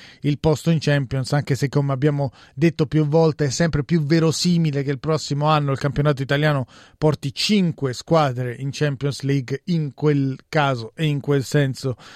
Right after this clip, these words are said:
la qualificazione della Juventus sembra blindata, a prescindere da questo momento, eh, prolungato, come detto, negativo. Ad ogni modo, ad approfittare dell'ennesimo passo falso della vecchia signora fermata in casa zero a zero dal Genoa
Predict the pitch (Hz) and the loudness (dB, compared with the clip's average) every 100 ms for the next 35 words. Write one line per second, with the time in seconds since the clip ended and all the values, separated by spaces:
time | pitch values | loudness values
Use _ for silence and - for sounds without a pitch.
0 | - - 151 147 151 135 143 139 160 143 | -20 -4 0 2 2 2 0 2 0 4
1 | 143 143 151 143 135 - 123 151 143 139 | 4 4 2 0 -4 -4 -2 0 0 0
2 | 139 - _ _ - 139 175 170 175 165 | -2 -4 _ _ -4 0 2 2 2 2
3 | 135 123 123 - 160 160 - 165 147 139 | 0 -6 -10 -6 -2 -2 2 2 2 0
4 | 135 131 156 - 156 143 - - 147 170 | -2 0 -2 0 0 0 -4 -10 0 2
5 | 180 180 170 135 160 156 151 - 151 139 | 4 2 0 0 2 4 2 0 -4 -4
6 | - 175 180 180 185 123 139 151 151 - | 0 0 2 2 0 0 -2 0 0 0
7 | 143 - - - 156 185 175 220 170 165 | -2 -4 -20 -4 2 4 4 0 0 -2
8 | 160 165 170 - _ _ 175 175 214 208 | 2 4 2 0 _ _ 0 2 2 2
9 | 208 190 156 147 147 151 165 165 220 180 | 2 4 2 2 -2 -2 -2 0 0 0
10 | 156 165 175 214 156 160 147 170 143 151 | 0 0 2 2 2 -2 -2 -2 -2 -6
11 | 135 156 117 117 131 151 131 123 - 131 | -2 -2 -4 -8 0 0 0 -8 -6 -2
12 | 156 151 131 147 156 123 113 139 151 139 | 0 0 0 0 2 0 -2 -2 -2 -2
13 | 151 147 139 170 160 160 165 160 165 185 | 0 0 0 2 2 4 4 4 4 2
14 | 165 135 | 2 -2